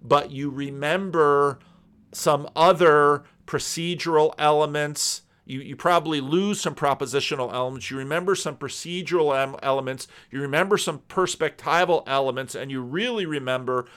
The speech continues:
participatorial elements. Now, when he calls the self a memory, and so those of you who've been listening to this for a while can remember a conversation, one of my first conversations with John that I had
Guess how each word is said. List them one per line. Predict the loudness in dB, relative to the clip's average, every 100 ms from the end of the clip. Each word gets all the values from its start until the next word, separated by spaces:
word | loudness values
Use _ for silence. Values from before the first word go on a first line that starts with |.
| _ 0
participatorial | 0 2 -2 -2 -10 -14 -2 4 6 6 4 0 -6 _ _
elements. | 6 8 6 4 -2 -4 -10 -12 _
Now, | -6
when | -4
he | -6
calls | -4 0 2 2
the | 0
self | -6 0 2 2 0
a |
memory, | -4 0 2 2 2 0 -4 -8 _ _ _ _ _
and | -12 -12 -12
so | 2 2
those | 2
of | -2
you | -6
who've | -4
been | -6 -8
listening | -8 -6 -6 -8 -8
to | -6
this | -6
for | -2 -2
a |
while | 0 4 6 6 2
can | -4 -8
remember | -6 -6 -4
a | -4
conversation, | -4 -6 -4 -6 -6 -6
one | -8
of |
my | -8
first | -2 -2 -2
conversations | -6 -6 -6 -6 -6 -10
with | -14
John | -6 -4 -2 -2 -4 -8 _ -20 _
that | -8
I | -8
had | -2 4 6 6 4 0